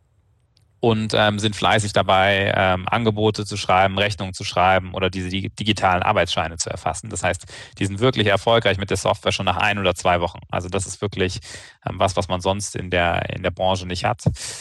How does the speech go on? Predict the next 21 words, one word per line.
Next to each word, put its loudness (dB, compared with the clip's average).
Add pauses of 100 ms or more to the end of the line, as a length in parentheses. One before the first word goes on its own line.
(420)
Ähm, -4 (800)
dass 6
es 0
alles 4
aus 4
einer 2
Hand -2
kommt, -2
ja, 4
also 2
dass 0
ich 0
eigentlich 2
nur 4
eine 2
Software 2
brauche, 4
um -4
alle 4
meine 4
Prozesse, 2